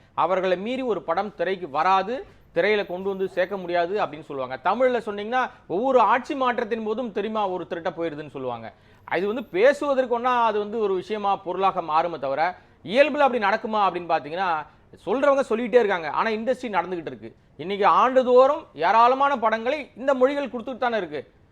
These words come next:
அப்ப இந்த ம-, நீங்க சொல்ற மாதிரி அந்த, அதாவது மற்றவர்கள் குறிப்பிட்ட மாதிரி மாஃபியா கேங் இருக்காங்கன்னா நிறைய படங்கள் வராதே. சாதாரண சாமானியர்கள் நடிக்கிற படம்லாம் மலையாளத்துல பெரிய லெவல்ல போயிட்டு இருக்குல்ல,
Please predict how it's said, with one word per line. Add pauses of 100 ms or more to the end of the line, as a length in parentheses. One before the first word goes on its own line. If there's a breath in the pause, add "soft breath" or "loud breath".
அப்ப
இந்த
ம-,
நீங்க
சொல்ற
மாதிரி
அந்த,
அதாவது
மற்றவர்கள்
குறிப்பிட்ட
மாதிரி
மாஃபியா
கேங்
இருக்காங்கன்னா (420 soft breath)
நிறைய
படங்கள்
வராதே. (560)
சாதாரண
சாமானியர்கள்
நடிக்கிற
படம்லாம்
மலையாளத்துல
பெரிய
லெவல்ல
போயிட்டு
இருக்குல்ல,